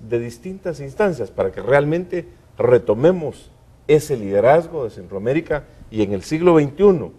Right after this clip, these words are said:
aprovechemos ese trabajo en equipo que realmente podemos lograr. Le agradecemos por haber compartido en Inversión y Desarrollo. Hemos presentado ya una secuencia de programas, la entrevista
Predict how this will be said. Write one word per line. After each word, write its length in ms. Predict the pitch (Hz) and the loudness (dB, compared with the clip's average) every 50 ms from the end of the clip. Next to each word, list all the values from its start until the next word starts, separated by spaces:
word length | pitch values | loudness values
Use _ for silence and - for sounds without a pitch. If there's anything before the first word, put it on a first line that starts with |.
| _ _ _ _ - _ _ _ | _ _ _ _ -20 _ _ _
aprovechemos 920 | 123 104 - 110 104 101 101 98 - - 185 185 160 120 85 - - - _ - - - _ _ _ | -14 -12 -8 -6 -6 -6 -6 -4 0 2 2 2 2 -2 -8 -12 -16 -20 _ -20 -20 -20 _ _ _
ese 260 | - 151 147 151 151 131 | 4 4 4 4 0 -4
trabajo 500 | - 117 110 107 123 143 131 127 127 113 | 0 0 2 4 4 2 2 -2 -8 -10
en 60 | 104 | -12
equipo 380 | 90 - 160 160 - 147 - | -12 -14 -14 -12 -12 -14 -10
que 100 | - 104 | -8 -6
realmente 500 | 92 104 107 110 110 117 120 117 120 - | -4 -2 -2 -2 -4 -6 -8 -10 -10 -12
podemos 460 | - - - 92 95 95 98 98 95 87 | -14 -10 -8 -6 -6 -6 -8 -10 -12 -12
lograr. 340 | 82 80 80 80 85 90 - - _ _ - - - - _ - | -10 -10 -10 -10 -10 -12 -14 -20 _ _ -20 -20 -20 -20 _ 0
Le 80 | 98 | 2
agradecemos 640 | 101 98 101 95 95 95 - 135 131 135 139 131 - | 4 4 6 4 4 2 0 -2 -2 -2 -4 -6 -4
por 160 | - 113 104 | 0 2 2
haber 240 | 101 104 117 120 - | 2 2 0 -2 -4
compartido 800 | 127 120 107 - - 110 - - - 127 127 135 135 131 127 127 - - _ _ - - _ _ _ - | -6 -10 -4 -4 -4 -4 -4 -8 -10 -8 -4 -4 -4 -4 -4 -8 -14 -20 _ _ -20 -20 _ _ _ -4
en 320 | 107 107 104 107 104 110 | -4 -2 -2 -2 -2 -2
Inversión 500 | 107 101 92 95 95 - - 131 131 139 | 0 0 0 0 -2 -2 -2 -2 0 0
y 80 | 139 127 | -2 -2
Desarrollo. 680 | 113 101 92 101 95 101 113 127 135 139 143 135 123 - - - - _ - - | -2 -2 -2 -4 -2 2 2 2 4 2 2 -2 -4 -6 -12 -20 -20 _ 0 0
Hemos 260 | 131 127 135 131 123 | 2 2 2 0 -2
presentado 640 | - 123 110 - 110 101 101 - 170 165 160 147 135 | -2 -2 -2 -2 -4 -6 -2 0 2 4 4 4 4
ya 100 | 131 120 | 4 2
una 200 | 123 127 127 120 | 0 -2 -4 -8
secuencia 560 | - 117 - - 123 127 135 131 131 131 110 | -8 -10 -4 -2 -2 -2 -2 -2 -2 0 0
de 80 | 98 | 0
programas, 680 | - - 98 98 104 113 120 123 127 127 123 120 117 123 | 0 -2 -4 0 2 2 2 2 2 0 0 -2 -2 -2
la 100 | 113 98 | -2 -2
entrevista 800 | 95 90 - 92 95 98 110 135 127 - - - 127 127 131 - | -2 -2 -2 -2 -2 0 0 -2 -4 -2 0 2 2 2 0 -4